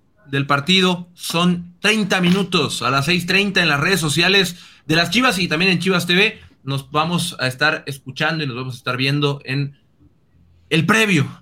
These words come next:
a la semifinal de vuelta del Clásico Nacional Femenil, donde Chivas necesita ganar por dos goles. Seis treinta de la tarde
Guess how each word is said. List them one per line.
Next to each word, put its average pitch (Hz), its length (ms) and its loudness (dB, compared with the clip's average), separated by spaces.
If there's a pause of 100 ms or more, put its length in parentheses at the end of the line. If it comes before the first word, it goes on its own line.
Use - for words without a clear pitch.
(180)
a 120 80 -6
la 135 260 0
semifinal 147 460 -2
de 165 60 0
vuelta 160 500 0
del 127 240 -8
Clásico 156 380 -4
Nacional 135 400 -4
Femenil, 165 400 0
donde 151 200 -2
Chivas 160 220 -2
necesita 135 320 -2
ganar 143 300 -2
por 135 160 -4
dos 147 240 -2
goles. 165 380 0
Seis 190 200 0
treinta 196 320 0
de 165 60 2
la 151 160 -2
tarde 208 400 0